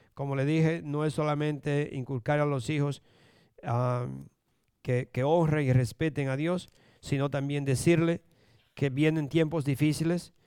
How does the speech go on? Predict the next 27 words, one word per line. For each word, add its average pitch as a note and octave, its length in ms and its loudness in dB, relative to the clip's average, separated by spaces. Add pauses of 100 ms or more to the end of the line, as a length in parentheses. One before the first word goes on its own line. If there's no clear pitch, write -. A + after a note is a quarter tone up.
(180)
pero C3+ 240 0
que C3 80 -2
como C3+ 240 -2
hijos D#3 280 2
de C#3 80 0
Dios, D3+ 400 -2 (240)
nosotros C#3+ 260 -2
tenemos D3 300 -4
que C#3 120 0
mantenernos C3+ 720 4
firmes D#3 380 -2 (320)
y C#3 140 -2
seguir, C3+ 640 6 (520)
seguir C#3+ 400 2
las C#3+ 200 2
instrucciones C3+ 640 -4
de B2+ 80 -2
Dios. A#2+ 340 -4 (500)
En B2+ 220 0
dieciséis, D3 800 4 (260)
Juan D3 240 -2
dieciséis, D3 460 0
del C#3+ 140 -2
uno D3 140 -2
al D3+ 80 -2
cuatro, C3+ 340 -2
dice, C#3 400 -4